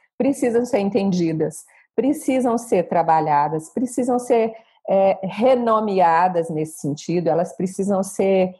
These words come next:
liberadas para que a gente possa, com respeito, com carinho e com autorização,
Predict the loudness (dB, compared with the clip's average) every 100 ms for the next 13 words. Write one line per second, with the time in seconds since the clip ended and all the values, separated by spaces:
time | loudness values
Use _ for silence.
0 | _ -2 0 2 4 4 4 4 2 0
1 | -2 -2 -2 -4 -6 -6 -2 -2 -2 -4
2 | -6 -6 -2 0 0 -4 -4 -6 -6 _
3 | -6 -2 -2 -4 -4 -2 -2 -4 -10 -10
4 | _ -12 -8 -6 -4 -4 -4 -4 -2 -4
5 | -6 _ _ _ _ -6 -6 -6 -2 -2
6 | -2 -2 -2 0 0 0 0 -2 -4 -4
7 | -6 -6